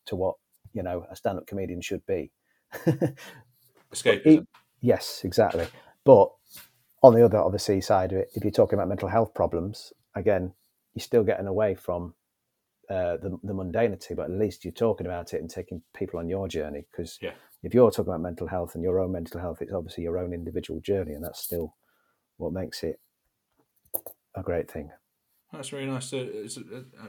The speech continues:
Speaker 2: it's a nice kind of way to tie it all up, I suppose, because so, so, I mean, w-, we're getting towards, uh, towards sort of being out of time anyway. So I, <clears throat> I've asked this question in every episode, and it's always the sort of the, the, the, the start of wrapping things up.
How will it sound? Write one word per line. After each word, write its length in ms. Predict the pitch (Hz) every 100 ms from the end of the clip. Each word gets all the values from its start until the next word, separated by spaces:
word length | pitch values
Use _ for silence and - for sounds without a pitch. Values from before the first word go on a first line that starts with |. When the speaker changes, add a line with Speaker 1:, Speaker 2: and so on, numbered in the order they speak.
| -
Speaker 2:
it's 200 | 104 -
a 40 | 113
nice 180 | 117
kind 160 | - 113
of 60 | 104
way 120 | 104
to 100 | 98
tie 200 | 98 107
it 40 | 92
all 140 | 101
up, 120 | 101 107
I 40 |
suppose, 380 | 101 - 87 82
because 360 | 90 101 92 - - - - -
so, 260 | - 127
so, 340 | 131 139 127 104
I 80 | 117
mean, 180 | 117 117
w-, 220 | 101 78
we're 60 | 117
getting 160 | 131 113
towards, 400 | 113 104 95 -
uh, 420 | 98 95 92 92 - _ _
towards 340 | - 87 - - _ _ _
sort 180 | - -
of 60 | -
being 180 | 92
out 100 | 90
of 100 | -
time 280 | - 101 90
anyway. 360 | 92 101 73 -
So 280 | - 90 87 - - - -
I, 180 | 113 123 - _
<clears throat> 160 | -
I've 880 | - 127 - _ _ _ _ - 107
asked 180 | 127 -
this 140 | 113 -
question 440 | 123 - - 95
in 80 | 92
every 240 | 95 95
episode, 480 | 90 - - 73 - _ _
and 80 | -
it's 160 | 92 -
always 280 | 95 87 -
the 60 |
sort 160 | - 95
of 60 |
the, 180 | 87 90 - -
the, 180 | 90 - - - - _ -
the, 160 | 92 -
the 60 | 95
start 260 | - 98 -
of 140 | 87
wrapping 280 | 90 - 82
things 280 | 85 82 82
up. 140 | 73